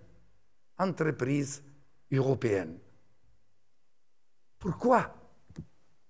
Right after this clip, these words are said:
Est-ce que nous, on est plus stupide des autres ? Est-ce que nous, on n'a, on n'est pas capable d'avoir des centres de recherche au niveau de la Chine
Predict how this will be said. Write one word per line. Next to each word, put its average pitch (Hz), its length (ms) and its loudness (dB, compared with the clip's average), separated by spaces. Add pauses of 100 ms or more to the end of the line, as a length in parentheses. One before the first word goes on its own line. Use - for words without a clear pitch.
(100)
Est-ce 165 140 4
que 214 100 8
nous, 220 120 8
on 220 140 8
est 214 80 10
plus 196 180 6
stupide 214 640 8
des 147 280 4
autres ? - 380 -2 (1400)
Est-ce 180 160 8
que 220 120 12
nous, 240 280 10
on 240 140 10
n'a, 202 340 6
on 208 80 6
n'est 208 140 6
pas - 180 6
capable 170 800 6 (380)
d'avoir 202 320 8
des 180 120 8
centres 196 600 8 (220)
de 165 140 10
recherche 180 760 8 (360)
au 226 100 12
niveau 233 600 10 (480)
de 190 100 10
la 170 160 8
Chine 226 540 8